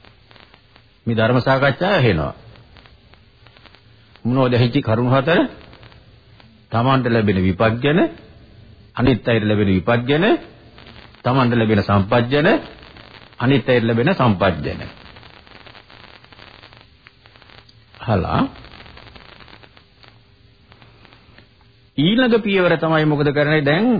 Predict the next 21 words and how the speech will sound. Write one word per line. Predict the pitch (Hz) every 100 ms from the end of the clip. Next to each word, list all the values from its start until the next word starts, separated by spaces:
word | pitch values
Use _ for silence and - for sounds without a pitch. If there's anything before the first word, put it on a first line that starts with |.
| 107 - - 110
දකුණු | 104 120 175 190
දිශාවෙන් | 175 185 180 175
ඉඳලා | 175 170 147
උතුරු | 110 -
දිශාවෙන් | 175 165 175 165
ඉඳලා | 143 117
දකුණු | 110 160 165
දිශාවට | 156 175 180
එන, | 190 214
දැන් | 175 175
උතුරු | 120 185
දිශාවට | 180 180 170 131
යන | 120 135
එක්කෙනා | 175 190 185
මොකද | 185 190
දැන් | 202
ආය | 170 165
යනවා | 180 196 175
ද-, | - 117
දකුණු | - 123 139 113
දිශාවට. | 90 90 73 90